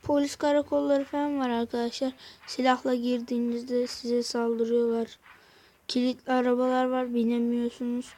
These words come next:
Kullananları görmedim hiç araba kullananları.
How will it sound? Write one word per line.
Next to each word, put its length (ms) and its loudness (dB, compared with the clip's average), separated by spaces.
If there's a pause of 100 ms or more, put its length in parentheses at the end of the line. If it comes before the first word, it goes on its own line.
(640)
Kullananları 1080 6
görmedim 520 4
hiç 180 -6
araba 320 2 (1500)
kullananları. 920 -4